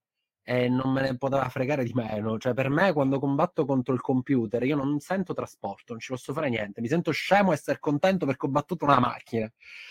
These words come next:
Invece, quando la-, l'altro, dall'altro lato io so che c'è una persona, divento un serial killer. Quindi ci sono momenti, soprattutto quelli dove ho più bisogno di una catarsi proprio di sfogo, no?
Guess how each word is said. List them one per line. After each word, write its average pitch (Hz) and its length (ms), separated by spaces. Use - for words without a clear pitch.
Invece, 170 420
quando 196 340
la-, 170 100
l'altro, 160 600
dall'altro 165 420
lato 175 220
io 151 160
so 185 140
che 170 100
c'è - 180
una 147 120
persona, 127 720
divento 143 800
un 123 340
serial 120 340
killer. 113 580
Quindi 165 680
ci 160 160
sono 165 240
momenti, 143 960
soprattutto 165 680
quelli 160 240
dove 135 180
ho 131 60
più - 180
bisogno 143 460
di 131 60
una 120 140
catarsi 123 460
proprio 120 240
di 110 80
sfogo, 104 540
no? 110 240